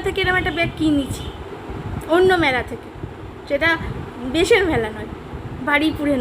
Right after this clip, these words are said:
মেলা থেকে। মা, আমি যখন কিনেছি মাকে একটু কিনে দিই। আর এটা কিনেছি এই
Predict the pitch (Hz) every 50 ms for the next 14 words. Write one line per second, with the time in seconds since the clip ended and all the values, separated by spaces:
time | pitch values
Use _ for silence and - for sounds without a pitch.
0 | 240 240 226 220 214 - - - - - - - - - - - - - - -
1 | - - - - - - - - - - - - - - - - - - - 311
2 | 285 294 294 285 294 285 - - 277 302 330 392 392 427 415 427 - - - 403
3 | 403 427 381 381 381 359 370 359 349 349 349 330 277 320 294 285 302 294 277 277
4 | - 277 - - - - - - - - - - - - - - - - - -
5 | - - - - - - - - - - - - 247 247 - - - - - -
6 | - - 254 233 220 - - - 294 294 - - 392 403 - 427 440 427 494 480
7 | 480 494 523 571 587 571 - - - - - - - - - - - - - -
8 | - - - - - - - - - 494 571